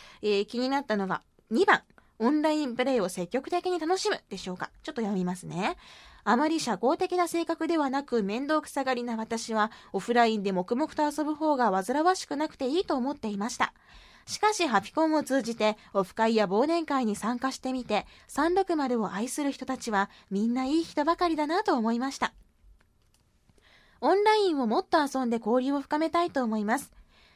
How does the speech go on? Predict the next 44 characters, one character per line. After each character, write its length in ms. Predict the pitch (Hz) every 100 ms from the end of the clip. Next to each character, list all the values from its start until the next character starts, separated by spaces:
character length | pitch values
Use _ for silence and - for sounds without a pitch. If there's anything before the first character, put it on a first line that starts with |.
| -
下 80 | 196
手 120 | 294
で 120 | 277
は 100 | 240
あ 60 | 233
り 120 | 247
ま 120 | 285
す 120 | 285
が、 220 | 240 240 233 -
リ 100 | 202
ス 120 | 226 254
ナ 140 | 262
ー 20 |
の 120 | 254
皆 200 | 247 277
さ 180 | 302 302
ん 60 | 262
も 140 | 240 -
見 100 | 185
か 100 | 214
け 120 | 254
た 140 | 240 240
ら 180 | 226 -
生 300 | 180 180 226
温 260 | 285 320
か 140 | 349 339
い 80 |
目 100 | 311
で 120 | 277 247
見 80 |
守 260 | 226 262 285
っ 20 |
て 120 | -
い 60 | 302
た 60 | 302
だ 120 | 311
け 100 | 311
れ 120 | 302
ば 120 | 349
と 160 | 403 339
思 180 | 285 285
い 80 |
ま 200 | 269 302
す。」 180 | 349 -